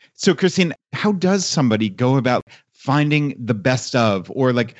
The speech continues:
those little secret hidden things? We live in Richmond, Virginia, and I, it's probably somewhat comparable to Nashville. Uh, you know, I would imagine a, a little bit smaller, but, like, there are hundreds and hundreds of restaurants and bars and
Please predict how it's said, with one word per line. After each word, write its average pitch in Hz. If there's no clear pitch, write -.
those 139
little 131
secret 131
hidden 127
things? 120
We 156
live 160
in 131
Richmond, 120
Virginia, 104
and 117
I, 156
it's 147
probably 180
somewhat 160
comparable 170
to 175
Nashville. 165
Uh, 135
you 135
know, 131
I 120
would 120
imagine 117
a, 107
a 117
little 131
bit 143
smaller, 147
but, 135
like, 131
there 190
are 170
hundreds 156
and 127
hundreds 156
of 107
restaurants 120
and 127
bars 127
and 107